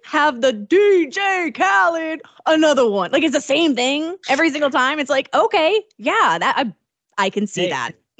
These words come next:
Speaker 2: you know,
Speaker 1: <laughs>
Speaker 2: we're, we're, some, some people have their spaces, and apparently for <laughs> D J Khaled, it's sitting on the throne, I guess.
Speaker 1: It's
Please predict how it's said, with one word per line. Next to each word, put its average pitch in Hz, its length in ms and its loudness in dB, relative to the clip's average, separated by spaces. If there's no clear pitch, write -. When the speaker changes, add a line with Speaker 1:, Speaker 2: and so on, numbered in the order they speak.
Speaker 2:
you 143 120 -6
know, 147 240 -6
Speaker 1:
<laughs> 190 180 -10
Speaker 2:
we're, 175 220 -2
we're, 185 160 -6
some, 190 400 -8
some 214 240 -6
people 233 340 -4
have 220 260 -4
their 214 140 0
spaces, 220 600 -4
and 160 100 -6
apparently 196 540 -4
for 233 220 -6
<laughs> - 0 -
D 220 240 -10
J 220 260 -8
Khaled, 233 340 -4
it's - 340 -10
sitting - 540 -14
on 135 160 -8
the 170 60 -8
throne, 196 360 -10
I 110 80 -10
guess. 107 300 -12
Speaker 1:
It's 254 300 -6